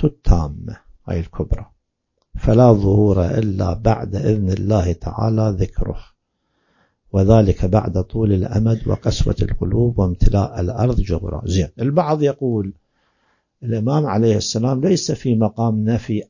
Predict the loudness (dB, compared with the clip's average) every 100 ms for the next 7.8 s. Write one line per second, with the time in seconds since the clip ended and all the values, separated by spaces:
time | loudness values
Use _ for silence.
0 | _ -6 -6 -2 -2 -2 -6 -6 -10 -12
1 | _ _ _ _ _ _ _ _ -4 -2
2 | -2 -2 -2 -2 -4 -2 -2 0 -2 0
3 | -2 -2 -6 -14 _ -4 0 2 2 0
4 | -2 -2 -2 -2 -8 _ _ _ _ _
5 | _ _ -2 0 0 0 0 2 0 0
6 | 0 0 0 2 2 2 -2 -4 -4 0
7 | 0 2 2 0 -2 -4 -6 -8